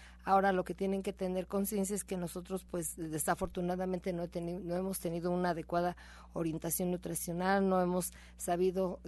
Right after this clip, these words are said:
qué comer y seguimos tradiciones, antojitos, este, lo que se trata es de satisfacer el paladar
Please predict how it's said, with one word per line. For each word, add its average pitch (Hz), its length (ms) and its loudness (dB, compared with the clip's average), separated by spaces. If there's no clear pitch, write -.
qué 185 120 0
comer 190 460 0
y 175 220 2
seguimos 180 400 0
tradiciones, 190 840 -2
antojitos, 185 840 -2
este, 175 340 -2
lo 156 160 -4
que 180 100 -2
se 170 160 -4
trata 180 360 -4
es 185 80 -2
de 190 60 -2
satisfacer 175 640 -6
el 175 120 -6
paladar 170 500 -2